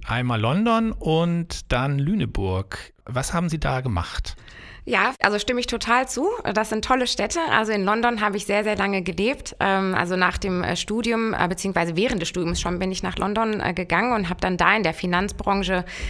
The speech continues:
Speaker 2: gearbeitet. Ähm, leider nicht mit dem Thema Nachhaltigkeit, ähm, zu tun gehabt, aber trotzdem in der Finanzbranche aktiv, zu Schwellenländern, ähm, und bin auch da in-,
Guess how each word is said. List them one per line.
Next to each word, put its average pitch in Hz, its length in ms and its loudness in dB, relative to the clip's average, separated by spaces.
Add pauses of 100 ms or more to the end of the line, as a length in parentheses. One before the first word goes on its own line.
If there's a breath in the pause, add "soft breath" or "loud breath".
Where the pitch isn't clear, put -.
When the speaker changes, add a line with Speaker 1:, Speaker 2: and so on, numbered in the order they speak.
(140 loud breath)
Speaker 2:
gearbeitet. 294 840 2
Ähm, 208 460 0
leider 175 400 2
nicht 180 380 0
mit 247 120 -2
dem 175 120 -4
Thema 180 260 -2
Nachhaltigkeit, 294 960 -2
ähm, 247 300 2
zu - 160 -6
tun 254 220 -4
gehabt, 269 320 -4
aber 208 360 6 (320 loud breath)
trotzdem 214 280 0
in 202 60 2
der 185 100 2
Finanzbranche 214 600 -2
aktiv, - 500 -2
zu - 140 -6
Schwellenländern, 196 1000 0
ähm, 175 300 2
und 170 140 -2
bin 190 160 0
auch - 100 -2
da 160 200 0
in-, 170 120 -4